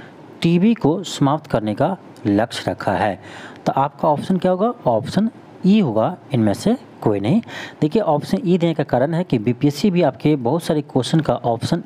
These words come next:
E देता है, इसीलिए तो आप कोशिश किए हैं कि बीपीएससी के pattern पर ही आपको question को set किया जाए, ठीक है, इसलिए आपका option E दिया जा रहा है, ठीक है।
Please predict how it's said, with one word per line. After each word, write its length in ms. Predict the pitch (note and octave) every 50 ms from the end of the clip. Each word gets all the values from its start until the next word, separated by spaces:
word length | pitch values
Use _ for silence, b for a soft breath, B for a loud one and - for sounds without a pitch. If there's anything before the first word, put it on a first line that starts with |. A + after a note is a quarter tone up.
| -
E 100 | C3 C3+ C3+
देता 320 | B2 B2 A#2 - C3 A#2+
है, 160 | B2 G3 A3+ - B B B B B B B
इसीलिए 260 | - - - G#3 G#3 F#3
तो 100 | - D3+
आप 160 | D3 - -
कोशिश 300 | - D3 - - F3+ -
किए 160 | - - D3+
हैं 200 | A#2+ B2+ E3+ F#3+ - B B B B B -
कि 80 | F3+ C#3+
बीपीएससी 520 | A2 B2+ B2 - - E3 D#3+ - - A3+
के 140 | G#3 - G#3 - - -
pattern 400 | D3 C3+ C3 C3 - E3+ F#3+ G3
पर 140 | - - D3+
ही 140 | C3+ D#3+ F#3+
आपको 240 | C#3 G#2+ - - A2
question 340 | - C3 A2 - - C#3
को 220 | B2 - F#3 A#3+ A#3+ - -
set 300 | - - - A#2 - -
किया 220 | - - A2 F#2 F2
जाए, 240 | F#2+ F#2+ F#2 E2+ - - - -
ठीक 160 | C#3+ C3+ D3
है, 140 | A2+ F#2+ - B B B B B B -
इसलिए 200 | - - D#3 C#3
आपका 200 | C3+ - - -
option 400 | - A#2+ A2+ - - - F#3+ A3 -
E 220 | E3+ C3+ D#3+ G3 F3
दिया 220 | B2 G#2+ G#2+ F#2
जा 120 | F#2 F#2+ F#2+
रहा 100 | F2+ F2
है, 60 | F2
ठीक 200 | - - A#2 A2+
है। 140 | D#3+ G#3+